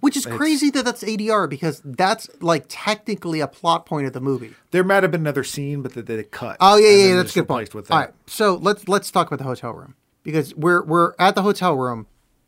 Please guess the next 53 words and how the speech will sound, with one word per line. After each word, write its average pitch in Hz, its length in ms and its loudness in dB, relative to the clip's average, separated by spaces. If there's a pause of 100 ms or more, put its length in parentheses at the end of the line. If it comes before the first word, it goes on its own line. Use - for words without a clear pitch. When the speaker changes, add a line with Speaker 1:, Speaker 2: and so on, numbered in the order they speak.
(100)
Speaker 1:
We're 143 260 -4
st-, - 340 -8
we, 147 200 -12 (140)
like, 151 220 -4
we, 208 200 -2
John, 165 380 0
you 190 120 2
and 214 80 0
I 190 80 4
have 170 80 0
been 139 100 -6
talking 160 380 -2
longer 139 240 -2
than 131 160 -8
the 123 60 -8
movie's 120 180 -10
been 120 120 -12
on. 101 160 -12 (300)
We're, 165 200 0
we're, 185 280 2
we're 175 280 -2
less 156 380 0
than 165 140 -2
fifteen 151 380 -4
minutes 131 300 -6
into 127 140 -10
the 117 100 -10
film. - 220 -16 (400)
As 135 80 -12
long 196 200 4
as 175 40 -2
you 180 100 0
stay 185 280 0
on 151 100 -6
your 165 160 -4
side 175 200 0
of 147 40 -2
the 127 140 -6 (100)
bed, 165 340 2
you're 156 200 0
gonna, 139 300 -4
everything's 151 480 -4
gonna 135 140 -6
be 127 120 -6
fine. 120 420 -8 (760)
He 151 140 -10
tapes 185 400 -4
up 175 140 -8
a - 20 -10
sheet 151 380 -10
between 143 280 -10
the 127 80 -8
thing 120 360 -10